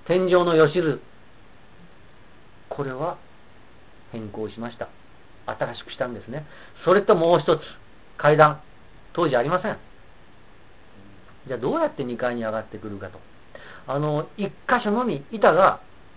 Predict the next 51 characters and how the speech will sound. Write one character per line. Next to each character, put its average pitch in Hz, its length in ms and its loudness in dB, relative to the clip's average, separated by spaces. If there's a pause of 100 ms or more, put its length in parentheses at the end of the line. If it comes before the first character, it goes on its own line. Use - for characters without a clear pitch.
(600)
空 147 140 -2
い 147 60 -6
て 160 100 -6
る 139 80 -4
部 123 100 -12
分 127 160 -10
が 113 80 -8
あ 110 60 -8
っ - 20 -18
て、 117 160 -10 (300)
そ 143 80 -8
こ 180 160 -4
か 185 100 -2
ら 170 100 0
は 135 200 -6 (100)
し 226 60 -6
ご 233 160 0
を 226 80 4
使 226 200 -2
っ 220 160 -2
て 262 140 -8
こ 196 160 -2
の 185 140 0
二 156 120 -4
階 156 260 2
の 190 200 0 (260)
出 117 220 -2
入 123 220 4
り 113 100 -10
が 90 220 4 (1080)
可 117 140 -8
能 107 220 -8
に 101 100 -10
な 101 100 -12
っ 90 80 -16
た - 100 -18
と。 - 100 -20 (1500)
普 247 60 -2
段 147 220 4
は 143 200 0
そ 139 80 -8
の 131 180 -6 (640)
一 139 80 -8
箇 151 220 -6
所 160 80 -4
空 147 100 -2
い 147 40 -10
て 147 80 -8
る 143 100 -4
板 143 140 -6
も 147 240 -6